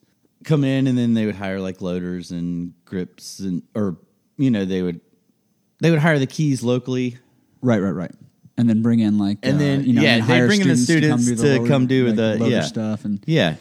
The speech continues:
Speaker 1: to teach them as well. And,
Speaker 2: Right, right,
Speaker 1: like,
Speaker 2: right.
Speaker 1: so anyway, it's kinda how you met people.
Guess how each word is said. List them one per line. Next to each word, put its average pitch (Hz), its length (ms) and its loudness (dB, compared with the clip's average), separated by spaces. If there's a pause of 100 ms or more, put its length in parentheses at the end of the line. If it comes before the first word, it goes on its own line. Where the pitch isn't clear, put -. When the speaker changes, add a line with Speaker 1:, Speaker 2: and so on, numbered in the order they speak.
Speaker 1:
to 160 100 2
teach 160 300 -2
them 120 220 0
as 110 100 -6
well. 98 380 -2
And, 113 100 0
Speaker 2:
Right, 107 80 0
right, 90 120 -4
Speaker 1:
like, 87 80 -6
Speaker 2:
right. - 280 -10
Speaker 1:
so 127 280 -2
anyway, 101 420 -2
it's - 100 -10
kinda 104 200 -4
how 98 100 -4
you 87 100 -2
met 80 220 -2
people. 73 340 -14